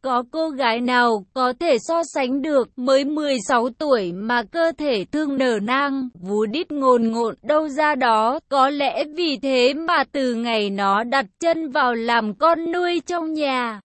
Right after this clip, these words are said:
hai anh em Hùng, Cường ít rong chơi ngoài đường như trước. Thế rồi cuối năm đó, ông Bảy đề nghị cả nhà về quê trên Biên Hòa ăn Tết, bởi vì ngày đi định cư đã gần kề. Ông sợ không có dịp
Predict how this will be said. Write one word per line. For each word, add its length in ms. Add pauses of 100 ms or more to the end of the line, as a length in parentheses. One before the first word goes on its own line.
(320)
hai 240
anh 260
em 380
Hùng, 580
Cường 220
ít 260
rong 420
chơi 320
ngoài 380
đường 460
như 260
trước. 380
Thế 360 (140)
rồi 300
cuối 240
năm 340
đó, 460
ông 260
Bảy 260
đề 300
nghị 340 (100)
cả 220
nhà 440 (140)
về 180
quê 460
trên 320
Biên 220
Hòa 300
ăn 300
Tết, 360
bởi 380
vì 180
ngày 320
đi 300
định 280
cư 300
đã 220
gần 360
kề. 380 (380)
Ông 240
sợ 360
không 300
có 200
dịp 280